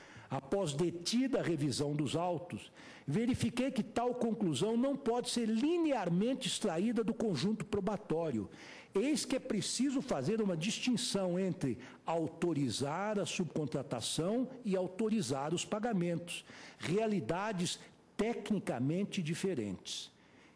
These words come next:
Isso porque quem autorizava os pagamentos e, consequentemente, tinha posse dos recursos era o diretor-geral da Câmara,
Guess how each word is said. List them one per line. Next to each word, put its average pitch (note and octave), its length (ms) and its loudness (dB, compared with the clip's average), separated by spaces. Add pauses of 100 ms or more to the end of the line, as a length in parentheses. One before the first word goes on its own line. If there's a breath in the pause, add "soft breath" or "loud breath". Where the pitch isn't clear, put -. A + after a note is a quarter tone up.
Isso D4 340 2
porque E3+ 380 0
quem C#4+ 320 0
autorizava D#3+ 840 0
os A#2+ 120 -4
pagamentos D3+ 600 0
e, F#3+ 40 2
consequentemente, F3+ 1120 0
tinha A3 280 0
posse G#3+ 500 0
dos C3+ 160 -2
recursos F3+ 580 0 (280 loud breath)
era A#3+ 200 2
o B3+ 60 2
diretor-geral G#3+ 920 0
da A3+ 140 -2
Câmara, D3+ 640 0